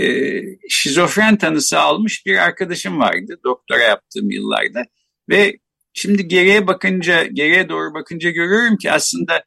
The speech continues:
doktora yıllarımda bana en makul, e, tavsiyelerde bulunmuş olan kişi de oydu. E, dolayısıyla,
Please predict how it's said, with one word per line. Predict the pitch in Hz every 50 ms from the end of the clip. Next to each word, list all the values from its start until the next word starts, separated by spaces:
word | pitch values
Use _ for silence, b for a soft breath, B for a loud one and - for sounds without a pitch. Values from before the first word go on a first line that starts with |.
| _ _ _ _ _ _ _ _ _ _ -
doktora | 135 139 135 - - 214 220 214
yıllarımda | 196 170 160 147 139 139 135 135 135 135 131 135 135 196 202 160
bana | 165 170 190 196 196
en | 185 - - 170 185 196 196 180 180 -
makul, | - 139 135 139 147 151 147 - - 196 190 160 143 - _ _ _ _ _ _ -
e, | - 127 127 123 123 117 -
tavsiyelerde | - 139 135 139 135 - - 156 147 147 147 151 147 156 156 160 170 151
bulunmuş | 143 139 139 139 139 135 - -
olan | 131 127 135 135 135 131
kişi | - - - - 170 196
de | 262 262 - - _ _ _ _
oydu. | - 180 208 220 208 196 156 110 101 92 - - _ _ _ _ _ _ _ _
E, | - 123 120 120 - - 123 131
dolayısıyla, | 156 202 202 190 175 156 143 - - 170 175 214